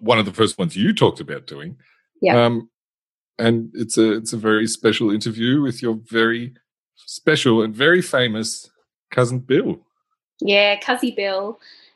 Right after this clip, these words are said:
Speaker 2: Everybody <laughs> who knows me sort of starts to understand me. Like, "You've got a cousin, right? Or your relative." My Cuzzy Bill lives in America, and it's kind of a bit confusing because when I put up pictures of him,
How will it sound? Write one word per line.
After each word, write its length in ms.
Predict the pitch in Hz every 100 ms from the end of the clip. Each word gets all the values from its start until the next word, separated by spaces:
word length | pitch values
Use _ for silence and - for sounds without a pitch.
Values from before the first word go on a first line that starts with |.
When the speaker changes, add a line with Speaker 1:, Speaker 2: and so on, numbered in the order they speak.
| _
Speaker 2:
Everybody 1160 | 240 240 240 254 233 226 226 220 208 208 - _ _ _ -
<laughs> 180 | 277
who 120 | - 262
knows 380 | 233 233 240
me 360 | 233 220 214 247
sort 180 | 226 214
of 80 | -
starts 320 | 214 208 -
to 60 | 214
understand 480 | 202 208 208 196
me. 160 | 196 196
Like, 140 | 233 -
"You've 100 | -
got 120 | 494 466
a 20 | -
cousin, 300 | 269 262 196
right? 300 | 180 185 190
Or 60 | 202
your 200 | 254 370
relative." 680 | 262 240 220 214 - - _ - - - -
My 360 | 226 226 220 220 -
Cuzzy 380 | 247 240 269 269
Bill 440 | 190 180 180 311 - _
lives 340 | 214 202 - -
in 300 | 196 196 190
America, 640 | 190 175 175 175 180 294 330 _ - - _ -
and 120 | 208
it's 120 | 208
kind 240 | - 220 240
of 80 |
a 80 | 262
bit 220 | 247 233 -
confusing 600 | 269 262 190 190 180 170
because 520 | 175 - 196 175 175
when 160 | - 190
I 60 |
put 140 | 185 254
up 120 | -
pictures 360 | - 233 - 226
of 120 | 196 -
him, 400 | 180 175 185